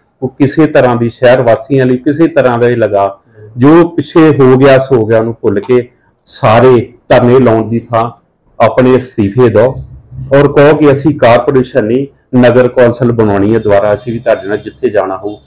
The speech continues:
ਕੋਰਟ ਜਾਣਾ ਹੋ, ਤਾਂ ਮਾਨ ਸਾਹਿਬ ਕੋਲ ਜਾਣਾ ਹੋ, ਜਾਵਾਂਗੇ, ਤੁਹਾਡੀ ਮੰਗ ਰੱਖਾਂਗੇ ਤਾਂ ਕਿ ਸ਼ਹਿਰ ਦਾ ਸੁਚੱਜੇ ਢੰਗ ਨਾਲ ਵਿਕਾਸ ਹੋ ਸਕੇ। ਕਿਉਂਕਿ ਇਹ ਜਿਹੜੀ ਹੈ ਨਾ ਜੀ, ਕਿ ਇੱਥੇ ਵਿੱਚ ਜਿਹੜਾ ਹੈ ਖਰਚਾ ਰੁਪਈਆ ਤੇ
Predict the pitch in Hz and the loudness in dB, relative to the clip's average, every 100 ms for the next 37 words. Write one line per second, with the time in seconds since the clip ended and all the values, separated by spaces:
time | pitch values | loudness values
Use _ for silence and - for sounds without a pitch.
0 | _ _ - 107 104 107 104 107 107 - | _ _ -4 -4 -2 -2 -2 -4 -8 -6
1 | 95 104 104 - 101 98 101 117 104 98 | -6 -6 -8 -10 -6 -4 -2 -2 -2 -4
2 | 92 95 101 92 107 127 113 117 _ _ | -6 -4 -6 -4 -4 -4 -4 -10 _ _
3 | _ - 113 113 110 104 107 110 107 127 | _ 0 0 2 0 0 0 0 -2 -4
4 | 120 131 131 _ _ - 123 123 139 135 | 0 0 -2 _ _ -2 0 0 0 0
5 | 135 - 127 127 131 120 120 - - 131 | -2 -4 2 2 2 2 0 -2 -6 -4
6 | 110 123 123 120 101 104 98 101 104 98 | 0 -2 0 -2 -4 -2 -2 -2 -4 -2
7 | 98 95 101 92 107 107 123 - _ _ | -2 -2 -4 -6 -6 -6 -6 -8 _ _
8 | 139 135 135 143 143 139 _ _ 139 151 | 0 0 2 2 0 -2 _ _ 2 2
9 | 135 135 135 123 139 143 131 120 _ _ | 2 2 4 2 0 -2 -4 -8 _ _
10 | _ _ _ 139 131 151 143 139 131 143 | _ _ _ -2 0 0 2 2 2 -2
11 | 139 - 120 123 131 123 127 123 - 127 | -2 -8 -6 0 2 2 2 0 0 -4
12 | 104 131 127 123 113 123 127 123 135 | 0 0 0 0 0 2 2 2 -4